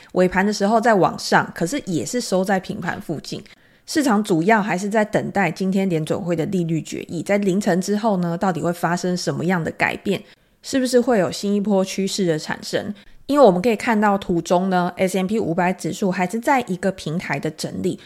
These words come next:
还是要有个催化剂去催化它往上或者是往下。纳斯达克指数虽然说还是处在上升趋势线的附近，但是也已经微幅的跌破了上升趋势线。如果在联准会的利率决议之后没有很好的量能去做一个拉升的话，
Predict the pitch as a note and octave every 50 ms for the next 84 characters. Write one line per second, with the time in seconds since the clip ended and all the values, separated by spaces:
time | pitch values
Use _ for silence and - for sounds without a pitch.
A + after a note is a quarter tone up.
0 | - - - - - B3+ C4+ F4+ F4 C#4 G3 D#3+ E3 D#3+ - - G3 G#3+ A3 B3
1 | G#3+ G3 F#3 - G#3 F#3+ F#3 - A3+ G#3 - - G#3 F#3+ G3+ A3+ A3 F#3 F3 -
2 | F#3 F3+ F3+ E3+ - - G3 - - F#3+ F3+ E3+ F#3+ F3+ - - F3+ F3 D#3+ -
3 | - - A3+ - - E3+ - - - - - _ _ _ _ _ - - D4+ C#4+
4 | - D4+ C4 G#3+ F#3+ F#3 B3+ B3 A3+ - F3+ D#3+ D#3+ - A#3 G3+ - - C4 C4+
5 | C4+ A#3 G3 F#3+ F#3+ A3 A3 A3 G#3+ - F3+ G#3 G3+ - - - - - G3 F#3+
6 | F3 F3 - A#3+ G3+ F#3 - F#3+ F#3 F#3+ F#3+ - F#3+ F3+ - G3 F3+ D#3+ - F#3+
7 | E3 D3 - - - D#3 - - - - - - - - - - - - D#4 D#4+
8 | D4+ D#4+ C4 G3 G#3 A3 C4+ B3+ F3+ E3 G3 A3+ A#3+ G#3+ F3+ E3 E3+ E3+ E3+ D#3+
9 | D#3+ E3 E3 - E3 D3+ E3 F3 - B3 G#3 F3 E3 D#3+ - G3+ F3+ F3 - E3+
10 | E3+ D#3+ - F3 D3+ D3+ - E3+ C#3+ - - - C#3+ - - - - - - -
11 | - C#4+ D#4+ C#4+ A#3+ C#4+ C#4+ A#3+ G3+ G#3 G3+ G#3+ F3+ F3+ A3+ A3+ F#3+ F3 F3 G3+
12 | G3+ F3+ G3 G3+ F#3+ F#3+ D#3+ D3+ D3+ F3 F#3 - - - D#3+ D3+ - F#3+ - -
13 | - F3 G3+ F#3 E3 E3+ D#3 D#3+ E3 D#3 - F#2+ G#2 F#3 A#3 G3 F3 D#3+ D#3 D3+
14 | D3+ D#3 - G3 F#3 - A3 G3 C#3 - - D3 D#3 D#3 D3 D3+ E3 - F3 D3+
15 | D3 D#3+ - - G3+ D3+ -